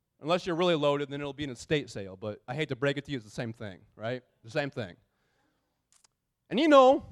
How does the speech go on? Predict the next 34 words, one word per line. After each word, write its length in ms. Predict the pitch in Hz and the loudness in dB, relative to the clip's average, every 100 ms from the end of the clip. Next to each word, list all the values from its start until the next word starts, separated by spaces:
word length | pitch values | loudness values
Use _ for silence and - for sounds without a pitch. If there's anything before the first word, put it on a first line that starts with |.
| - _ _ | -20 _ _
do 100 | 151 | -2
you 80 | 294 | 4
know 140 | 320 | 6
what 180 | 285 269 | 6 4
a 60 | 208 | 2
shame 280 | - 214 220 | 0 -2 0
it 60 | |
is 160 | 214 190 | -2 -2
that 100 | 180 | -4
you 100 | 233 | -6
spend 280 | - 233 208 | -6 -6 -4
your 80 | 185 | -6
entire 480 | 147 190 196 208 | -6 -2 2 2
life 340 | 160 156 175 170 _ _ _ _ _ _ _ 131 | 4 2 2 -4 _ _ _ _ _ _ _ 4
like 140 | 156 | 4
a 60 | 151 | 2
greyhound 600 | 113 151 165 165 165 147 | 2 2 4 0 0 0
on 60 | |
the 60 | 123 | -2
greyhound 420 | 143 147 151 147 | 0 0 0 -4
track? 260 | 165 147 143 _ _ _ _ _ _ _ | -2 -2 -2 _ _ _ _ _ _ _
You 60 | 233 | -10
ever 80 | |
seen 120 | 349 294 | -8 -12
these 120 | 143 | -10
greyhound 320 | 175 180 156 | -6 -6 0
dogs 280 | 151 160 147 | 2 2 0
on 60 | |
the 60 | 131 | -6
greyhound 380 | 139 147 151 139 | -4 -2 -4 -6
tracks, 260 | 156 143 | -4 -6
the 80 | - | -6
race 220 | 131 147 | -6 -6
dogs? 520 | - 131 143 143 - | -2 0 0 -2 -10